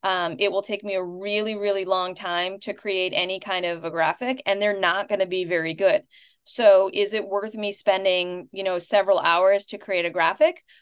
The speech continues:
or do I bring in a team member that can do it very quickly, and then it's gonna be better anyways? And so it's really thinking about, with this resource that we only have, you know, a finite amount of,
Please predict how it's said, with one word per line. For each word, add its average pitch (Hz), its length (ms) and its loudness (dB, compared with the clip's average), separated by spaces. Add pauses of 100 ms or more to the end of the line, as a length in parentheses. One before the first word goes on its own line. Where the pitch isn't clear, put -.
(180)
or 214 340 6
do 214 200 -4
I 208 100 8
bring 202 200 2
in 202 100 -2
a 196 60 -6
team 262 240 -6
member 196 300 2
that 185 160 2
can 196 160 -8
do 190 140 -2
it 180 120 -6
very 185 240 -2
quickly, 180 680 0
and 190 160 -2
then 185 220 0
it's 180 180 -6
gonna 190 180 2
be 180 140 -6
better 160 520 0
anyways? - 540 -6
And 180 140 -10
so 196 160 2
it's 185 180 -6
really 208 400 -2
thinking 202 400 -4
about, 175 380 2 (320)
with 214 240 -2
this 214 220 -4
resource 202 560 -4
that 180 120 -2
we 180 120 -4
only 190 280 -2
have, 180 460 0 (280)
you 196 160 -8
know, 180 360 0
a 185 60 -8
finite 190 600 0
amount 180 400 -2
of, 165 320 2